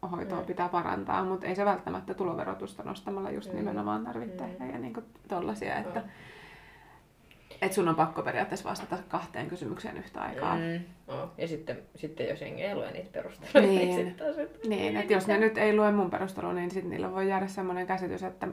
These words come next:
Speaker 1: mä en halua, että vanhustenhoidon laatua parannetaan.
Speaker 2: Niin.
Speaker 1: Mikä nyt mun mielestä tosta kysymyksestä, siis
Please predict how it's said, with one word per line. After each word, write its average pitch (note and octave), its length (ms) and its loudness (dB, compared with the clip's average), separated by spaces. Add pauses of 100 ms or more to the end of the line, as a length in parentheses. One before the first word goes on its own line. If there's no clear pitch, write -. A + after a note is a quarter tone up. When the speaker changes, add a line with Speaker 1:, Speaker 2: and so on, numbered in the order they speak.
Speaker 1:
mä G3 120 0
en F#3+ 60 0
halua, F#3 220 0
että F#3+ 120 -6
vanhustenhoidon F#3 640 -4
laatua - 280 0
parannetaan. G#3+ 640 -6 (100)
Speaker 2:
Niin. F3+ 320 2 (340)
Speaker 1:
Mikä E3+ 160 4
nyt E3+ 100 4
mun F#3+ 180 8
mielestä E3 220 2
tosta D#3 220 -4
kysymyksestä, - 600 -6
siis - 360 -8